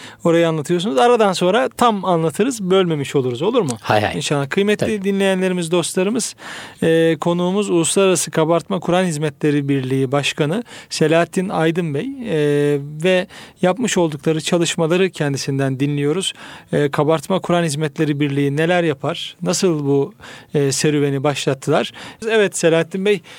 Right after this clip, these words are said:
Speaker 1: Mescid-i Nebevi'deydi herhalde, değil mi?
Speaker 2: E, Kabe-i
Speaker 1: Kabe-,
Speaker 2: Muazzama'da.
Speaker 1: Kabe-i Muazzama'da kabartma Kur'an var burada, okuyabilirsiniz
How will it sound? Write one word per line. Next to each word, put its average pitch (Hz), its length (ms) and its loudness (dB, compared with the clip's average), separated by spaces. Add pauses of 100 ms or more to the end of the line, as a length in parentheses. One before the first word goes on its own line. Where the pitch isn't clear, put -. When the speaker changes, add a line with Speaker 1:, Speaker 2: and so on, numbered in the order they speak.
(100)
Speaker 1:
Mescid-i 202 440 0
Nebevi'deydi 185 840 2
herhalde, 135 440 -2
değil 233 140 0
mi? 151 140 -2 (180)
Speaker 2:
E, 127 220 0
Kabe-i 202 420 4
Speaker 1:
Kabe-, 202 140 4
Speaker 2:
Muazzama'da. 165 400 2
Speaker 1:
Kabe-i 180 200 2
Muazzama'da 151 680 2 (400)
kabartma 180 560 0
Kur'an 180 440 0
var 147 240 2
burada, 147 240 2
okuyabilirsiniz 170 920 2